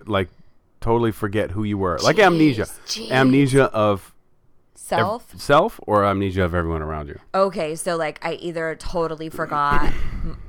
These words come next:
Speaker 2: like, who
Speaker 1: Your
Speaker 2: I am and how I grew
Speaker 1: Mm-hmm.
Speaker 2: up and all that stuff, or everyone I see, I'm like, "Who are
Speaker 1: Who
Speaker 2: you?"
Speaker 1: are you? Like, I've
Speaker 2: Do
Speaker 1: never
Speaker 2: I
Speaker 1: met you before.
Speaker 2: do I get to, like, do I,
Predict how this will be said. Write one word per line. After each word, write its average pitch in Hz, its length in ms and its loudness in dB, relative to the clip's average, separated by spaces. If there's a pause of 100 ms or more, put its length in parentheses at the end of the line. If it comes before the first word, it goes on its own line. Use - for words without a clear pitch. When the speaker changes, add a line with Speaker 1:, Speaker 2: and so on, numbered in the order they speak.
(320)
Speaker 2:
like, 156 200 -8
who 170 120 -6
Speaker 1:
Your 147 120 -2
Speaker 2:
I 147 60 -6
am 147 300 -4
and 151 80 -12
how 151 160 -10
I 151 120 -8
grew 160 220 -8
Speaker 1:
Mm-hmm. 147 80 -8
Speaker 2:
up 139 380 -2
and 151 100 -10
all 147 80 -10
that 151 160 -14
stuff, 160 220 -12
or 156 460 -4 (100)
everyone 160 380 -8
I 151 100 -16
see, 156 380 -12
I'm 143 100 -12
like, 131 240 -16 (320)
"Who 190 140 -14
are 277 80 -12
Speaker 1:
Who 359 100 -8
Speaker 2:
you?" 98 80 -6
Speaker 1:
are 127 60 -4
you? 202 340 -4
Like, 101 220 -8
I've 110 340 -8
Speaker 2:
Do 180 120 -2
Speaker 1:
never 180 120 2
Speaker 2:
I 175 40 0
Speaker 1:
met 175 180 0
you 104 60 -4
before. 78 400 -10 (160)
Speaker 2:
do 185 160 -4
I 175 120 0
get 170 260 -4
to, 196 120 -6
like, 151 400 -8 (1600)
do 170 180 -6
I, 160 220 -4